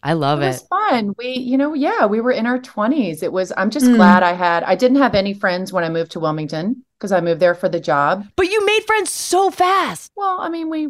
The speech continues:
Speaker 2: you know, we worked together. Yeah.
Speaker 1: Um, we have all placed our vote on how we felt about James Lafferty's long hair and beard in this
Speaker 2: Beard.
Speaker 1: episode. What, what were your feelings on it?
Speaker 2: Well, I have written down in my notes,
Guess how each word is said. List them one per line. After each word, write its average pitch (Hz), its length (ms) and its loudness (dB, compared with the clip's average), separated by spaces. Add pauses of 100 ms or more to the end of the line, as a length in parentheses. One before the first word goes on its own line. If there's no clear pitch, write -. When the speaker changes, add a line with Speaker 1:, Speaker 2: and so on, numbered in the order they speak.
Speaker 2:
you 311 180 -10
know, 175 300 -4 (360)
we 254 100 -2
worked 262 260 -4
together. 151 460 -10
Yeah. 208 380 -8 (500)
Speaker 1:
Um, 233 300 2
we 214 260 0
have 349 220 0
all 202 380 2
placed 214 420 -4
our 196 160 0
vote 170 400 0
on 165 220 0
how 175 200 0
we 170 120 0
felt 160 340 0
about 156 300 0
James 156 280 -2
Lafferty's 156 640 -2
long 156 300 0
hair 156 420 -2
and 156 160 -2
beard 147 500 -2
in 147 140 -6
this 147 140 -6
Speaker 2:
Beard. - 160 -2 (240)
Speaker 1:
episode. 143 500 0 (720)
What, 226 420 2
what 269 200 2
were 269 140 0
your 220 220 -2
feelings 185 460 0
on 160 160 0
it? 151 200 -2 (720)
Speaker 2:
Well, 202 460 8
I 190 80 4
have 226 220 2
written 220 240 -2
down 190 400 0
in 202 160 -2
my 214 140 2
notes, 202 840 0